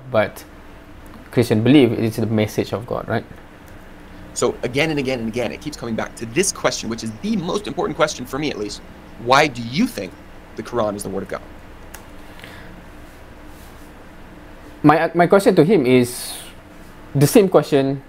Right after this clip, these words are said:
Speaker 1: about the Bible. Whether, why do he think it is truly from God or endorsed by God?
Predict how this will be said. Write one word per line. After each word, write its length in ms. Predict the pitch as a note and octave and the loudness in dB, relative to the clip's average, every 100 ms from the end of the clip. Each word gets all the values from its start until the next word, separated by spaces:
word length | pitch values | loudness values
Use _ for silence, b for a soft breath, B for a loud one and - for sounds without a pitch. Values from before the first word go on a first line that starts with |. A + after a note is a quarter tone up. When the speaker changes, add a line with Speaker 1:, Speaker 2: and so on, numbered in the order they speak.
| - - - - - - | -20 -20 -20 -20 -20 -4
Speaker 1:
about 220 | B2 B2 G#2+ | 2 4 4
the 60 | |
Bible. 420 | A2+ G#2+ F2 A#2+ - - - - | 4 2 0 -8 -12 -18 -20 -12
Whether, 520 | - A#2+ A2+ A#2 A2+ F2+ | 2 4 8 6 6 4
why 200 | A2 G#2+ | 2 2
do 160 | A2 | 0
he 80 | A2+ | -2
think 380 | - A2+ G#2+ G#2+ - B B B - | -2 -2 -2 -4 -12 B B B 2
it 240 | D3 C#3+ - | 4 6 8
is 260 | D3+ C3+ | 6 6
truly 580 | - B2+ B2 A#2+ A2+ G2+ - - - - - - - - | 0 4 4 6 4 0 -6 -20 -20 -20 -20 -20 -20 -16
from 380 | - - D3 D#3+ | -8 2 4 6
God 220 | F3+ E3 | 4 4
or 180 | B2 B2 | 2 -2
endorsed 440 | A2+ A#2 A#2+ A#2 G#2+ | 0 2 4 2 2
by 120 | G2+ | 0
God? 260 | G2+ A2 | 0 -6